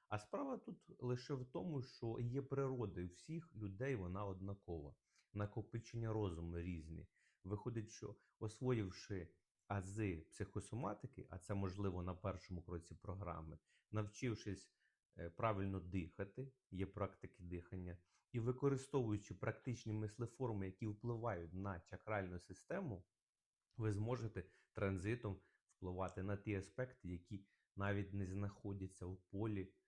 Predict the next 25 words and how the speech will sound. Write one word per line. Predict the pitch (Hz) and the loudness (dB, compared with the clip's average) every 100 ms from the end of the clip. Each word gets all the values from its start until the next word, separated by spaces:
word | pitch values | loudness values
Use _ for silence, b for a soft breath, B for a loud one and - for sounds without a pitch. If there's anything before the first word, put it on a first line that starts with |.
| b b b - | b b b -8
е, | 87 | -4
вашої | 90 98 95 - 92 | 0 2 2 0 -4
уваги. | 95 98 90 87 82 85 - _ _ _ _ _ _ _ _ _ | -2 -4 -4 -6 -6 -14 -18 _ _ _ _ _ _ _ _ _
Те, | - 127 | 2 2
що | - 131 | 4 2
не | 131 | 4
в | 131 | 2
фокусі, | - 135 123 107 - - 87 | 0 -2 -2 -2 -6 -6 -6
ви | 82 101 | 0 0
його | 101 101 | 2 0
також | - 104 - 101 | -2 -4 -4 -4
зачепите, | 95 - 104 - - - | -4 -4 -6 -6 -8 -12
тому | - 120 110 | -6 -2 -2
що | - 92 | -4 -10
по | 95 | -8
природі | 85 90 87 127 104 80 B B B B - | -6 -2 2 2 2 -4 B B B B -12
сім | - 127 120 - | 0 2 2 -2
основних | 90 - 104 110 95 | -8 -2 0 2 0
енергетичних | 87 85 95 92 104 98 85 78 | -2 -2 -2 0 -2 -2 -4 -8
центрів | - - 131 - - - _ _ _ _ _ _ _ | -10 -8 -8 -8 -14 -16 _ _ _ _ _ _ _
впливають | 104 98 113 113 98 | -4 0 2 2 2
на | 98 | 0
певні | - 110 101 95 | 0 0 2 0
аспекти | 90 - 98 - 95 | -2 -2 -4 -2 -4
життя, | 87 87 - 117 139 | -2 -4 -2 -2 -2